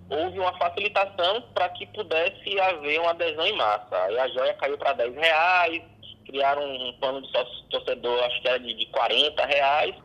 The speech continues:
juntou uma quantidade de sócios, fizeram a primeira eleição, Fernando Schmidt foi eleito presidente do Bahia. Ele já tinha sido até, e-, era ele que, inclusive, era o, o presidente na época que meu avô gastou essa grana.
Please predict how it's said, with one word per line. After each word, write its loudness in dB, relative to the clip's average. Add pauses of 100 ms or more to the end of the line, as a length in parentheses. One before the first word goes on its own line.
juntou -4
uma 0
quantidade -2
de -18
sócios, -2
fizeram 0
a -2
primeira 0
eleição, 0
Fernando -2
Schmidt -4 (380)
foi 0
eleito -4
presidente -6
do -8
Bahia. 0
Ele -8
já 0
tinha -2
sido -6
até, 0
e-, -2
era 4
ele -2
que, -10
inclusive, -6
era 2
o, -8
o -10
presidente -8
na 2
época -2
que -4
meu 0
avô -2 (200)
gastou 0
essa 0
grana. -4